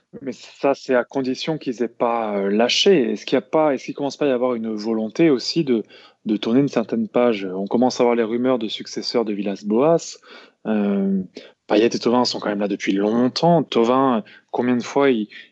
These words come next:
il aurait dû avoir une porte de sortie et ils ont jamais trouvé parce qu'ils ont demandé des sommes pas possibles. Euh, est-ce que, est-ce que ils ont encore envie là en fait ?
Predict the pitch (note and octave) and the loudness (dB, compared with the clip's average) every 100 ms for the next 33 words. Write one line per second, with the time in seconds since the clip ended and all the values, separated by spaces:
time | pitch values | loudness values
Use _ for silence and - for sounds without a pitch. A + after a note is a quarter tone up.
0 | - G#2+ G#2 G#2+ G#2+ B2 A2 A2 G#2+ G#2+ | -6 -2 0 0 2 2 2 0 -2 -4
1 | G#2 G#2 - - - C3+ C3 B2+ G#2 G2+ | -2 -2 -2 -6 -4 0 2 2 2 -2
2 | G#2 G2+ G#2+ - A#2 B2 A2+ G2+ G2 F#2+ | -4 -2 0 4 6 6 4 -2 -8 -6
3 | G2+ G#2+ G2+ - A2+ G2+ G2 A#2+ G#2+ - | -2 0 0 0 0 -2 -4 -4 -2 0
4 | D#3+ - - - - - - - G#2+ F#2+ | 0 -2 -8 -14 -14 -14 -10 -4 -2 -2
5 | G#2 G2+ F#3+ - - - E3+ E3+ A#2+ G2 | -4 0 0 0 0 4 6 6 4 -2
6 | - G3 G#3+ B2+ G#2 G2+ F#3 F#3 A#2 C#3+ | 0 4 4 4 0 2 4 4 2 0
7 | C#3+ A2+ A2 C#3+ A2 G2 G2 G#2+ - | -2 -2 -4 -6 -6 -8 -6 -8 -10